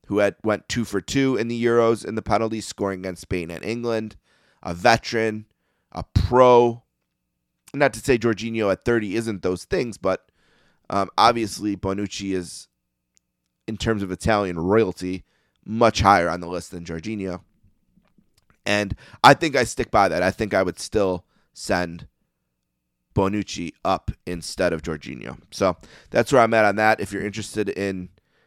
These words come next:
Italian soccer talk, uh, reach out, 'cause <laughs> I'm always looking for people to talk about Italian soccer with. Uh, I wanted to give a quick shout out to, to Zach, uh, Silberman. And, uh, Zach has a best friend, Greg Dorn.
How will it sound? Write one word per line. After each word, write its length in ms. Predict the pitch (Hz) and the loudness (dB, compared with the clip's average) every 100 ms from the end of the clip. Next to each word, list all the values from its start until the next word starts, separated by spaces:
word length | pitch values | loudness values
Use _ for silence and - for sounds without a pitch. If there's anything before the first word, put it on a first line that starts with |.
| _ | _
Italian 520 | 107 - 120 107 98 | -8 4 4 4 0
soccer 460 | - 113 104 95 87 - | 0 4 4 0 -6 -4
talk, 440 | - 85 85 - - _ _ _ - | 0 2 0 -6 -20 _ _ _ -6
uh, 320 | 85 90 85 | -2 -2 -2
reach 240 | 101 104 | -4 -2
out, 400 | 117 104 73 - | 4 4 4 -4
'cause 380 | - 92 82 - - - - | -4 -4 -4 -10 -14 -16 -20
<laughs> 320 | _ - 127 | _ -20 -14
I'm 60 | - | -2
always 240 | 98 95 | 2 2
looking 180 | 98 90 | 0 -4
for 100 | 87 | -6
people 280 | 85 92 87 | -6 -4 -4
to 80 | 80 | 0
talk 200 | 90 85 | -2 0
about 160 | 82 | -4
Italian 320 | 80 87 85 80 | -4 -6 -6 -4
soccer 320 | 92 82 76 | -4 -4 -6
with. 200 | 71 - _ _ - _ - | -12 -14 _ _ -20 _ 6
Uh, 140 | 127 | 8
I 20 | 139 | 10
wanted 240 | 185 196 | 8 8
to 80 | 180 | 4
give 140 | 175 | 0
a 40 | 165 | -2
quick 220 | 165 160 | -2 -2
shout 240 | - 143 | 4 8
out 180 | 131 131 | 8 6
to, 160 | 113 98 _ - | 0 -10 _ -10
to 160 | 117 | -6
Zach, 540 | 95 110 123 120 - - | -2 4 6 6 0 -6
uh, 220 | - 101 90 | 0 2 2
Silberman. 800 | - 151 147 143 139 139 131 131 _ _ _ _ _ _ _ - | 0 4 4 4 4 2 0 -10 _ _ _ _ _ _ _ -6
And, 300 | 95 92 95 | -4 -2 0
uh, 220 | 90 90 | 0 0
Zach 320 | 87 113 117 | 2 2 2
has 180 | 120 98 | 0 -4
a 60 | 95 | 0
best 240 | 104 - | 0 2
friend, 260 | - 107 95 | -2 -2 0
Greg 300 | 107 90 - | 0 0 0
Dorn. 480 | 117 117 117 113 | 4 4 2 -4